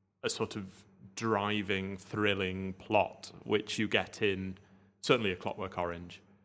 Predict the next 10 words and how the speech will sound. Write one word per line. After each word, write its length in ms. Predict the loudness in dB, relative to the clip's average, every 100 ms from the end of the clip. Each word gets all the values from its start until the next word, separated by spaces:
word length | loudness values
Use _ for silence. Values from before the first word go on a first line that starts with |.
| _ _ 0
and 380 | 2 2 -2 -4 -12 -20 -20 _ _ _ _ _ _
in 300 | 4 4 4
something 340 | 0 -2 0 0
like 180 | -2 -2
The 60 |
Handmaid's 400 | -4 -2 -4 -8
Tale. 380 | -8 -8 -8 -10 -16 _ _ -20 -20 _ -2
Um, 500 | 0 0 -4 -8 -14 -20 _ _ _ _ _ _ _ _ 4
the 140 | 8
Aerodrome, 760 | 10 10 8 6 6 4 0